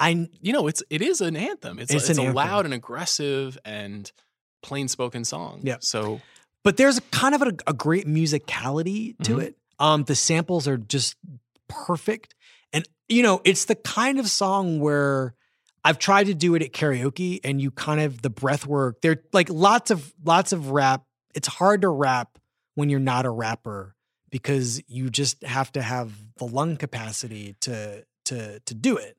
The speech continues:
Speaker 2: I will say also, as a person who spent almost ten years writing rap criticism, there is no way to mimic Chuck D. He is the most
Speaker 1: No.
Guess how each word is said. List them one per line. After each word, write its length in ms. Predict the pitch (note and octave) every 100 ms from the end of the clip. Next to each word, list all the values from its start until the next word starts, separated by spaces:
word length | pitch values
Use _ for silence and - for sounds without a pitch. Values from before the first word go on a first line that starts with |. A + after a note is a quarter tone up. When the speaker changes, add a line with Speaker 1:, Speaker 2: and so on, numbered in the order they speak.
| -
Speaker 2:
I 120 | A#2+
will 160 | A#2+ D3+
say 160 | D3+ B2
also, 360 | A#2+ A#2 G2 -
as 220 | G#2 G2+
a 60 | G2+
person 280 | A2 G2+
who 120 | G#2+ G#2
spent 440 | - G2+ G2 - -
almost 260 | A2+ G2+
ten 200 | - G#2
years 220 | G2+ F#2+ G#2+
writing 240 | G#2 G2 G2
rap 200 | G2+ G2
criticism, 600 | G2+ G2+ - F#2+ F#2 - _ _ -
there 180 | C3 -
is 360 | C#3+ D#3 D#3+ C#3+
no 520 | G#2+ A2+ B2 A#2+ A#2+
way 640 | A#2 A2 A2 G#2 G2+ G2+ - _ -
to 200 | - G2+
mimic 420 | G2+ G#2+ G2+ -
Chuck 280 | - F#2+ -
D. 260 | D#2+ - - _ _ -
He 160 | -
is 280 | B2+ C3+ A#2+
the 100 | B2+
most 480 | A#2+ B2 C3 D3+ B2+
Speaker 1:
No. 320 | B2+ F#3 B2